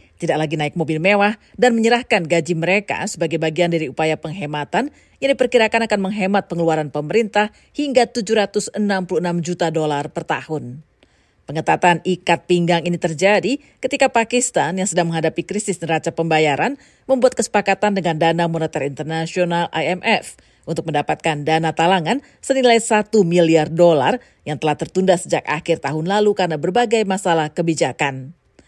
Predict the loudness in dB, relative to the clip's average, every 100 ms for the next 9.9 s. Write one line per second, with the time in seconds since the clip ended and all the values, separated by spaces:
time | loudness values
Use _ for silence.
0 | _ 0 2 4 2 2 0 2 0 0
1 | -2 -2 2 0 2 0 0 2 2 2
2 | 2 2 4 4 4 2 0 0 -4 0
3 | 0 0 -2 -4 -4 -2 -2 -2 -2 -2
4 | -4 _ _ -2 0 2 0 2 0 0
5 | 0 4 4 4 0 -2 -2 -2 -2 -2
6 | 0 0 2 2 0 -2 -4 _ -4 0
7 | 0 0 2 2 2 2 2 -2 -4 -2
8 | 0 0 -2 -4 -4 -4 -4 -8 -6 -6
9 | -6 -4 -2 -2 -2 -4 -8 -12